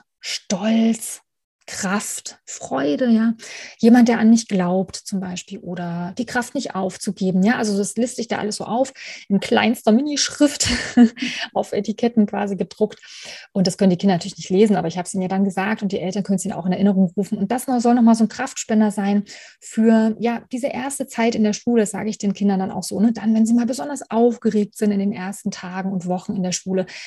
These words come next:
dann können sie einfach dieses Zaubergläschen oder Fläschchen aufmachen und einen tiefen Atemzug nehmen und all diese guten Gaben in sich aufnehmen. Und das kommt auch immer super gut an. Letzte Woche hat ein Junge dann ganz toll gerufen:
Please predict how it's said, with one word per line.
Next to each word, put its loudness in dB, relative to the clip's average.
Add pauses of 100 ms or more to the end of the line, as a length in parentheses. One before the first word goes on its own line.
(140)
dann -4
können 8
sie 6
einfach -6
dieses -8
Zaubergläschen -2
oder -8
Fläschchen -4
aufmachen -6
und -6 (380)
einen -8
tiefen -2
Atemzug -2 (120)
nehmen 8 (560)
und 2
all 4
diese 2
guten 0
Gaben 2
in -2
sich -8
aufnehmen. -2
Und 2
das 0
kommt 4
auch 0
immer 2
super 4
gut 2
an. 2
Letzte -4
Woche -4
hat -6
ein 2 (320)
Junge 10
dann 0
ganz -2
toll -2
gerufen: 0